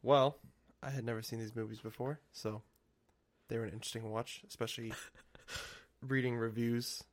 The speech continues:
Speaker 1: about it and knowing that a lot of people don't like these movies, but have been recommended highly to me. And now I finally watched 'em, so some of them are good. Yeah.
Speaker 2: That's true.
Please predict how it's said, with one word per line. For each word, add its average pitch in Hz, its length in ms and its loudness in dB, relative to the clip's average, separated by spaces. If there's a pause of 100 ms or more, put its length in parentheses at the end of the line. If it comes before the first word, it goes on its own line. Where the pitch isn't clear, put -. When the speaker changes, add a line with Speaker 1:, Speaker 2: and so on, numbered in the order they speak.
(160)
Speaker 1:
about 120 280 10
it 135 100 6
and 107 240 -4 (720)
knowing 113 300 2
that 110 100 0
a - 40 0
lot 110 120 2
of 107 80 0
people 113 240 2
don't 113 160 4
like 107 140 0
these 113 160 -6
movies, 120 360 0 (640)
but 110 100 2
have 107 80 -2
been 113 120 2
recommended 113 580 -2
highly 117 340 0
to 123 120 -4
me. 123 220 2 (760)
And 139 100 4
now 165 200 12
I 160 60 10
finally 180 340 10
watched 202 340 8
'em, 113 140 -2
so 117 380 4 (760)
some 165 180 0
of 226 60 0
them 208 100 2
are 147 60 8
good. 143 200 6 (800)
Yeah. 143 140 4
Speaker 2:
That's 117 120 -4
true. 143 160 -2